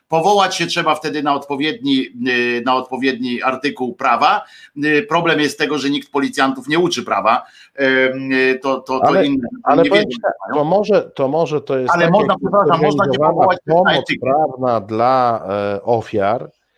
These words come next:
Speaker 2: e, działań policyjnych, e, może należy ją rozszerzyć o pomoc prawną dla policjantów, którzy chcą odmawiać, jeżeli tacy istnieją, e, którzy będą chcieli odmawiać wykonania rozkazu, może po prostu trzeba im pomóc.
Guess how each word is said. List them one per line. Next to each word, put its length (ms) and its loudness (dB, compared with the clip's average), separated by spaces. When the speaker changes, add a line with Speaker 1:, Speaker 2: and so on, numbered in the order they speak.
Speaker 2:
e, 460 0
działań 380 2
policyjnych, 880 -6
e, 220 2
może 300 2
należy 440 0
ją 160 -2
rozszerzyć 640 -4
o 60 -4
pomoc 440 -4
prawną 420 -2
dla 140 -2
policjantów, 680 -6
którzy 440 -8
chcą 500 0
odmawiać, 720 -2
jeżeli 400 -4
tacy 300 -2
istnieją, 480 -2
e, 200 2
którzy 300 -2
będą 360 2
chcieli 340 -4
odmawiać 640 0
wykonania 540 -2
rozkazu, 400 -2
może 200 -4
po 120 -6
prostu 260 -6
trzeba 200 0
im 160 -2
pomóc. 460 0